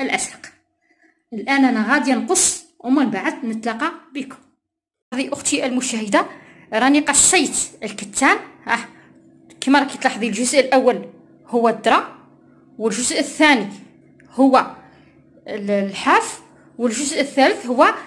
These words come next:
المخده. ها كما راكي تلاحظي ثلاث اجزاء راها مقسومه، كما راكي تلاحظي راني دايره بيناتهم حاجز باش تجي العمليه واضحه. هذه الطريقه، ها هذا الجزء الاول نديره هدره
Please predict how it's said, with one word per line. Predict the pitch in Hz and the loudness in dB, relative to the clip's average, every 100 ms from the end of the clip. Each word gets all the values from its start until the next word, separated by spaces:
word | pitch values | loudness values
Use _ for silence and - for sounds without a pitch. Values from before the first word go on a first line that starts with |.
| - - | -16 0
المخده. | 359 370 233 - - _ | 0 0 -4 -6 -18 _
ها | - 214 - - | -8 -8 -10 -8
كما | 233 220 | -4 -4
راكي | 208 359 - - - - | -4 -6 -8 -20 -16 -6
تلاحظي | 226 - - - | -6 -6 -18 -6
ثلاث | 311 311 233 | -4 -2 -4
اجزاء | 233 294 - - - - | 0 0 0 -2 -16 -6
راها | 226 220 | -4 -2
مقسومه، | 226 226 - 226 339 359 - - _ _ | -4 -6 -4 0 0 0 -16 -20 _ _
كما | - 269 | 0 0
راكي | 269 - 370 | 0 -4 -8
تلاحظي | - - 220 254 | -4 -6 -2 -4
راني | 233 | -2
دايره | 226 214 | -4 -4
بيناتهم | 226 220 220 | -4 -8 -8
حاجز | 220 214 185 | -8 -6 -6
باش | 233 - - - - | -8 -8 -14 -20 -16
تجي | 208 170 233 214 | -12 -8 -8 -4
العمليه | 208 214 208 196 | -2 -2 -2 -2
واضحه. | 190 190 - 339 359 - - - | -4 -6 -4 -4 -6 -18 -20 -8
هذه | 254 | -8
الطريقه، | - 208 196 240 277 - - - | -6 -8 -4 -6 -6 -14 -20 -12
ها | 226 214 - - - _ _ _ _ | -10 -10 -16 -20 -20 _ _ _ _
هذا | 233 233 254 - | -2 0 0 -2
الجزء | 214 233 254 | -6 -4 -2
الاول | 233 254 233 370 - - _ _ _ _ - _ | 0 0 2 0 -2 -14 _ _ _ _ -20 _
نديره | 226 214 247 | -8 -2 -2
هدره | - 214 233 330 | -4 -4 -2 -2